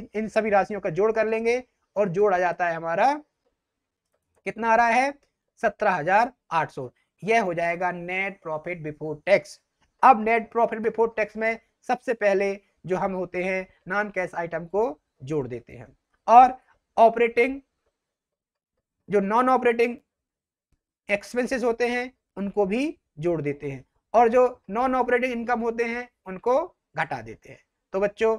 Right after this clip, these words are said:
अब हम कुछ मदों को जोड़ घटा लेते हैं। कौन कौन सी? non cash item को जोड़ेंगे, non operating expenses को जोड़ेंगे, non operating income को घटा देंगे, ठीक है। तो बच्चों, हम सवाल में देख लेते हैं कि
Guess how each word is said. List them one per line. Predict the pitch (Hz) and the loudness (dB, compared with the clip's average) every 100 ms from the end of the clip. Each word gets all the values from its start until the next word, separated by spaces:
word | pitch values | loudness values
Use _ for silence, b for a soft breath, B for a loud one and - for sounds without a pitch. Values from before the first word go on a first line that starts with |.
| 220 _ _ - | -6 _ _ 2
अब | 240 | 2
हम | 196 208 | 2 -4
कुछ | 208 | -6
मदों | 196 185 185 | -4 -6 -6
को | 190 175 | -6 -4
जोड़ | 175 190 | -2 -2
घटा | 170 175 | -4 -4
लेते | 175 175 185 | -4 -6 -8
हैं। | 185 180 | -8 -8
कौन | 190 196 | -6 -4
कौन | 202 202 | -4 -4
सी? | 226 226 - _ _ | -6 -8 -10 _ _
non | 156 185 214 220 | -8 -2 -2 0
cash | 196 202 - | 2 2 2
item | 180 185 185 | -2 -2 -6
को | 185 180 | -6 -4
जोड़ेंगे, | 180 185 185 185 185 180 b b b - | -2 -2 -2 -2 -2 -4 b b b -10
non | 190 233 247 220 | -4 0 0 2
operating | 202 202 196 190 196 | 0 0 -4 -4 -8
expenses | - - 196 190 185 | -8 -8 -6 -8 -8
को | 202 | -6
जोड़ेंगे, | 185 190 185 190 185 190 190 _ _ _ | -4 -2 -2 0 0 -2 -6 _ _ _
non | 165 202 233 247 208 | -8 -2 0 0 0
operating | 196 202 202 220 277 285 _ _ - | 0 0 -4 -2 -4 -6 _ _ -10
income | 190 180 190 | -8 -6 -4
को | 196 262 349 - _ - | 2 2 0 -6 _ -12
घटा | 135 165 151 | -8 -4 -4
देंगे, | 127 120 113 - _ _ _ _ _ - | -4 -10 -14 -16 _ _ _ _ _ -10
ठीक | 208 | 0
है। | 285 339 - _ _ | 0 0 -6 _ _
तो | 190 | -4
बच्चों, | 202 - 202 | -2 0 -2
हम | 202 | 0
सवाल | 196 196 196 | 0 2 0
में | 180 | -4
देख | 190 202 | -6 -2
लेते | 220 226 | -2 0
हैं | 226 240 247 _ | -2 -4 -10 _
कि | _ | _